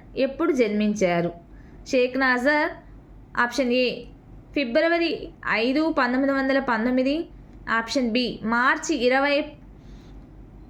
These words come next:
మార్చి, మార్చి ఐదు, పంతొమ్మిది వందల ఇరవై, ఆప్షన్ సి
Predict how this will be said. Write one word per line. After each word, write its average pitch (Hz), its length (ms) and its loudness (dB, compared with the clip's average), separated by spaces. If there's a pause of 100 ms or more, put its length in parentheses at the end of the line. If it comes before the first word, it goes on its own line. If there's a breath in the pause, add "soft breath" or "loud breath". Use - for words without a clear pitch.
(1500)
మార్చి, 262 640 0 (160)
మార్చి 269 560 2
ఐదు, 285 520 2
పంతొమ్మిది 277 360 0
వందల 277 200 2
ఇరవై, 277 360 2 (420)
ఆప్షన్ 233 340 0
సి 254 400 -2